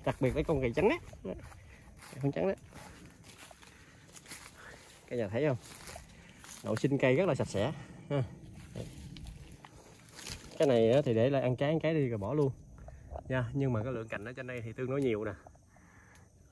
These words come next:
Đó, thấy không? Đây không nhớ là cái đợt nào này vô này tỉa cho anh, anh Tội một cái cây. Bây giờ mình không, không nhớ cái cây đó nằm ở vị trí nào nữa. Lâu quá trời.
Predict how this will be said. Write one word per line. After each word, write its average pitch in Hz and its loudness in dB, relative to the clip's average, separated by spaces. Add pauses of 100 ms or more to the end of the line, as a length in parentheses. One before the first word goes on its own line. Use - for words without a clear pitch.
(160)
Đó, 120 -14
thấy 127 -6
không? 104 -10 (1300)
Đây 110 -6
không 120 0
nhớ 147 2
là 160 0
cái 147 0
đợt 113 -4
nào 113 2
này 110 2
vô 123 6
này 127 4
tỉa 117 2
cho 156 0
anh, 131 -2 (840)
anh 139 2
Tội 110 6
một 107 4
cái 131 8
cây. 127 10 (880)
Bây 117 -2
giờ 110 2
mình 107 2
không, 127 0
không 143 2
nhớ 147 6
cái 175 4
cây 123 4
đó 143 4
nằm 110 0
ở 120 -2
vị 117 -2
trí 160 6
nào 110 4
nữa. 117 2 (1040)
Lâu 120 2
quá 135 -2
trời. 98 0